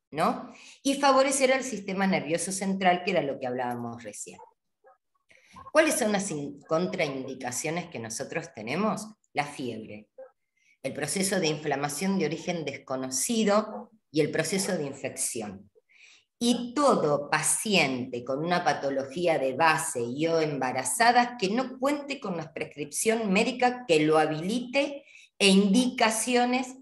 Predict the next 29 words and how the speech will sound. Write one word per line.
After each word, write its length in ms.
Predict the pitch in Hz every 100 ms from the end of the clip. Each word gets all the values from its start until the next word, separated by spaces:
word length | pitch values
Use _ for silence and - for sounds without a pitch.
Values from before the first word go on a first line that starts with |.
| -
pertinentes, 1040 | - 147 147 147 135 113 117 - 117 - _ _ _
¿sí? 480 | - 202 247 - - - -
Nosotros 460 | 160 185 269 294 285
tenemos 340 | 220 196 196
que 140 | 190 151
tener 280 | 156 147 131
ante 320 | 135 127 135
cualquier 460 | 160 165 - 320
patología 800 | - 247 147 139 135 - 294 320
la 120 | 196 139
indicación 640 | 139 143 131 - 175 156
del 180 | 127 110
médico, 460 | 101 104 - 104 - _ _ _ _ _ _ - - _ _
¿sí? 340 | - 214 220 -
Que 100 | 160
nos 160 | 165 -
explique 800 | - - 185 131 139 135 - -
qué 80 |
es 80 | 311
la 140 | 262 190
patología 640 | 185 165 160 - 214 190
que 80 | 170
tiene, 420 | 202 240 240 247
cuál 200 | 294 277
es 80 | 262
su 120 | 233
diagnóstico, 720 | 185 180 220 247 208 190 196
qué 120 | - 294
es 180 | -